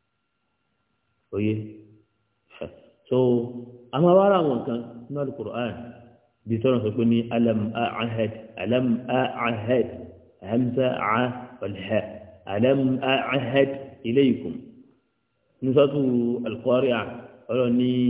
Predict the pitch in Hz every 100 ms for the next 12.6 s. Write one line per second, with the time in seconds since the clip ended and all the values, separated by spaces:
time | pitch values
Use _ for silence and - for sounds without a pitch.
0 | 120 120 - - - 107 104 - 143 135
1 | 131 110 107 117 131 127 117 139 165 -
2 | - - 123 127 117 123 - 123 147 143
3 | 113 101 - - 127 120 113 - - 127
4 | 156 131 120 127 139 131 127 123 120 123
5 | 92 - - - _ _ _ _ _ _
6 | _ _ _ 110 113 127 143 147 113 98
7 | 90 90 - - _ _ _ _ _ _
8 | _ _ _ _ 104 139 156 139 131 135
9 | 110 98 120 104 85 82 107 101 98 -
10 | _ _ _ _ _ _ _ _ - 98
11 | 101 98 - 76 80 - _ _ _ _
12 | 113 123 131 131 123